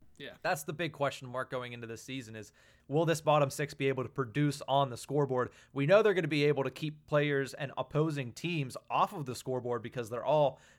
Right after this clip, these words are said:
Speaker 2: very defensively sound players, but the offense is something that we're gonna have to keep an eye on. So far in training camp, it's looked pretty good, but like I said, training camp and the games are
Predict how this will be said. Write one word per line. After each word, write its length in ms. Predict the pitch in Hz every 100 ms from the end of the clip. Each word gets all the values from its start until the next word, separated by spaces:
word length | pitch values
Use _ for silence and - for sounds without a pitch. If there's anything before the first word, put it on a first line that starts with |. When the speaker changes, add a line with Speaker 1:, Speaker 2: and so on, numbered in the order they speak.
| -
Speaker 2:
very 220 | 175 165
defensively 580 | 139 - 143 147 127 123
sound 360 | - 135 113 -
players, 340 | 156 160 127
but 220 | 117 120 _ _ _ _ _ 135
the 120 | 139
offense 480 | 143 165 156 143 127
is 80 | 131
something 320 | - 139 139
that 140 | 120 117
we're 100 | 131
gonna 140 | 127
have 200 | 123 131 -
to 40 |
keep 220 | - 123
an 60 | 117
eye 180 | 120 131
on. 140 | 117
So 180 | - 156
far 240 | 156 147
in 60 | 127
training 300 | - 139 131
camp, 220 | 135 120
it's 160 | 120 -
looked 300 | 131 156 -
pretty 260 | - 147 123
good, 340 | 117 151 214 _ - _
but 100 | 127
like 160 | 127 131
I 60 | 135
said, 260 | - 120
training 320 | - 143 151
camp 280 | 151 151 151
and 80 | 143
the 40 | 131
games 320 | 139 139 127
are 160 | 120